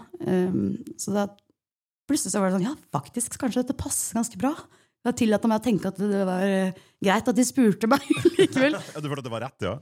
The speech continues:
Speaker 1: Ja,
Speaker 2: Ja,
Speaker 1: etter hvert så
Speaker 2: så fint.
Speaker 1: tenkte jeg, «Ok, må man liksom på en måte finne,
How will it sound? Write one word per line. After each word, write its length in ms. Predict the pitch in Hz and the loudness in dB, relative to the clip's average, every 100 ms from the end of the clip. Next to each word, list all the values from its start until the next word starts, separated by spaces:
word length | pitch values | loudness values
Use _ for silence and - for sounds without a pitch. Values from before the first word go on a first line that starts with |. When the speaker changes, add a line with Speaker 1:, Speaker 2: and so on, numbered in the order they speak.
| - | 0
Speaker 1:
Ja, 140 | 226 302 415 | 4 6 4
Speaker 2:
Ja, 60 | - | 2
Speaker 1:
etter 100 | 330 311 | 2 2
hvert 100 | 330 | 2
så 80 | |
Speaker 2:
så 60 | - | 0
fint. 100 | 302 | 2
Speaker 1:
tenkte 240 | 226 247 196 | 2 2 0
jeg, 160 | 170 170 | 2 2
«Ok, 80 | 196 | 2
må 120 | 214 | 0
man 100 | 233 | 2
liksom 220 | 254 285 | 2 2
på 140 | 254 247 | 0 -2
en 20 | |
måte 140 | 214 214 | -4 -6
finne, 440 | - 226 180 175 | -4 0 0 2